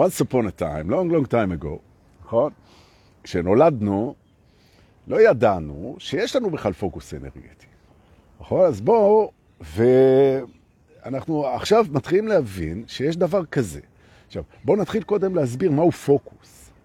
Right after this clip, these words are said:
אחר כך נסביר מה זה אנרגיה, ואחרי זה פוקוס אנרגיה. לא, אני לא עושה את זה ככה. אבל בעצם תחשבו שנייה, שאם אתם מסתכלים עכשיו על התמונה הזאת שנמצאת לפניכם, מה לעשות?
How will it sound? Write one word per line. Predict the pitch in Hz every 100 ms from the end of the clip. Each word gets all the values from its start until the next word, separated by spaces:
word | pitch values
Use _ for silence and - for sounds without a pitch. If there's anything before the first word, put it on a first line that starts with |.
| _ _
אחר | 196
כך | -
נסביר | 131 120 135
מה | 127
זה | 104
אנרגיה, | 95 - 180 214 147
ואחרי | 117 123 139
זה | 110
פוקוס | 127 110 95
אנרגיה. | 107 98 -
לא, | 123 123
אני | 113
לא | 123
עושה | 135 127
את | 92
זה | 90
ככה. | 82 - - _ _ _ _ - - - - -
אבל | -
בעצם | 233 - 226
תחשבו | 196 160 - 160
שנייה, | 202 180 143 104 123 - _ - - _
שאם | - 123 180
אתם | 190 196
מסתכלים | 143 - 135 180 180
עכשיו | 131 - 147 143
על | 135
התמונה | - 107 107 120
הזאת | 104 85 80
שנמצאת | - 90 85 120 -
לפניכם, | - 90 71 78 71 _ _ _ _ _ _ -
מה | 104
לעשות? | 95 - - -